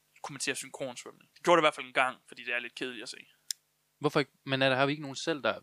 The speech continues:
Speaker 2: men der må være nogen, der gerne vil se det, hvis vi sender det. Det er jo ikke, der er jo ikke nogen, der tvinger dem til.
Speaker 1: Ah,
Speaker 2: Hvorfor
Speaker 1: yes.
Speaker 2: sender de det så, hvis der ikke er nogen, der vil se det?
Speaker 1: Jamen, du skal heller ikke... Hyre, okay,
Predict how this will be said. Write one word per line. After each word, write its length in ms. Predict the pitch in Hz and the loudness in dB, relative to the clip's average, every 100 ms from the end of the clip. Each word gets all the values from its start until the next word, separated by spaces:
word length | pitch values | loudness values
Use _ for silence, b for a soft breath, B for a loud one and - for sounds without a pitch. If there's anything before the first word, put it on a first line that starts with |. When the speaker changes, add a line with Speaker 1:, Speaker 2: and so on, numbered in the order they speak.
| - | -4
Speaker 2:
men 120 | 123 | 0
der 240 | 120 120 | 2 2
må 200 | 123 123 | 2 0
være 200 | 117 123 | 2 2
nogen, 180 | 147 135 | 0 -4
der 60 | 113 | -4
gerne 180 | 117 117 | -2 -4
vil 80 | |
se 240 | - 160 131 | -2 -2 -2
det, 100 | 104 | -4
hvis 180 | 107 - | -6 -10
vi 60 | |
sender 300 | - 131 143 | -8 -8 -6
det. 140 | 120 - | -8 -10
Det 0 | B B B B | B B B B
er 60 | 143 | 6
jo 0 | |
ikke, 120 | 165 | 8
der 80 | 151 | 6
er 20 | |
jo 20 | |
ikke 60 | 175 | 4
nogen, 100 | 160 | 0
der 120 | - | 2
tvinger 220 | 165 170 | 4 4
dem 80 | 151 151 | 2 -2
til. 60 | 123 | -4
Speaker 1:
Ah, 280 | 151 - | -4 0
Speaker 2:
Hvorfor 200 | 143 190 | 4 4
Speaker 1:
yes. 40 | 175 | 4
Speaker 2:
sender 260 | 202 233 | 4 4
de 140 | 196 123 | 6 4
det 100 | 110 | 4
så, 140 | 127 | 2
hvis 120 | 123 | 2
der 80 | 131 | 0
ikke 80 | 143 | 0
er 40 | |
nogen, 100 | 139 - | 0 -2
der 60 | |
vil 80 | 151 | 0
se 200 | - - 185 | 0 0 -2
det? 60 | |
Speaker 1:
Jamen, 120 | 160 160 | -2 0
du 60 | |
skal 140 | - - | 0 4
heller 140 | 220 | 4
ikke... 120 | 220 | 2
Hyre, 120 | 208 185 | -2 -2
okay, 260 | 170 165 | 0 2